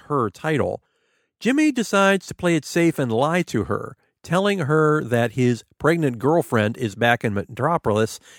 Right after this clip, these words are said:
and begs her to let him go be with her.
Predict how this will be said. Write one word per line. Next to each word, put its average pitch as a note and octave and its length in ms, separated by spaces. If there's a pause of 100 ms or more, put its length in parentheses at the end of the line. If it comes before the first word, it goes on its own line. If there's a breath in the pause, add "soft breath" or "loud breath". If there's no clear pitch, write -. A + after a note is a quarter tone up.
(140 loud breath)
and C3+ 360
begs D#3+ 480
her C3 300
to A#2+ 160 (180)
let B2+ 280
him C#3+ 200
go G2+ 320
be G#2+ 300
with G2+ 220
her. G#2+ 340